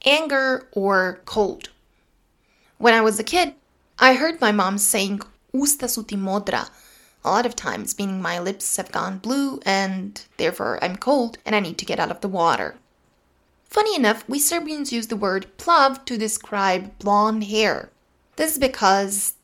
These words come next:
this word, this plav, was indicating light, bright colors at first, and it just stuck like that. As I mentioned before, blue is often confused with black, so in South Slavic traditions,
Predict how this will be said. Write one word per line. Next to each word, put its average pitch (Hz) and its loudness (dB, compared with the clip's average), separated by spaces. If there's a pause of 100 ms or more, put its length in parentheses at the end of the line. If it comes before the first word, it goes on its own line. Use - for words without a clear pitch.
(520)
this - 2 (140)
word, 202 2
this 131 -4
plav, 214 2 (500)
was 220 0
indicating 220 -2
light, - 0 (220)
bright 190 0
colors 90 -8
at - -12
first, - -8
and 240 -4 (220)
it 269 -4
just 262 0
stuck - -4
like - -2
that. - -6 (1080)
As 302 4
I 349 6
mentioned 370 -2
before, 175 -4
blue 311 4
is 208 -4
often 214 2
confused 185 -8
with - -12
black, - 4
so 226 2
in 220 0
South 349 2
Slavic 196 -4
traditions, 208 -2